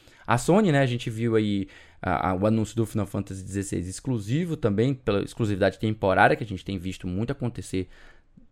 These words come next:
nesses últimos anos, né? E talvez prossiga dessa maneira, a gente vendo exclusividades temporárias, mas só lembrando que também a Microsoft hoje, ela tem títulos da Square no catálogo do Game Pass, então a gente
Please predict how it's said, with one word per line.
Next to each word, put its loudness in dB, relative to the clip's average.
nesses -2
últimos -2
anos, 2
né? 0
E 0
talvez 8
prossiga 4
dessa 0
maneira, 2
a 0
gente -2
vendo 0
exclusividades 0
temporárias, 2
mas 2
só 8
lembrando 4
que -12
também -2
a 0
Microsoft 0
hoje, 0
ela 6
tem 0
títulos -2
da 4
Square 2
no 0
catálogo 2
do -4
Game -2
Pass, 2
então -4
a -4
gente -6